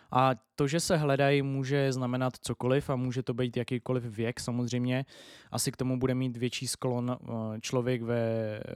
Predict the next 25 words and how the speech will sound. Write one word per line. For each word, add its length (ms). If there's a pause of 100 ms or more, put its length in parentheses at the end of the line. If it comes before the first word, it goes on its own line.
(120)
v 100
okolo 240
dvaceti 600 (100)
než 520
člověk, 340
který 180
mu 120
je 60
čtyřicet, 560 (100)
ale 320
i 80
člověk, 340
který 160
mu 120
je 60
čtyřicet 460
nebo 160
padesát, 520 (500)
může 300
být 200
zrovna 260
třeba 260
po 140
rozvodu 480
nebo, 320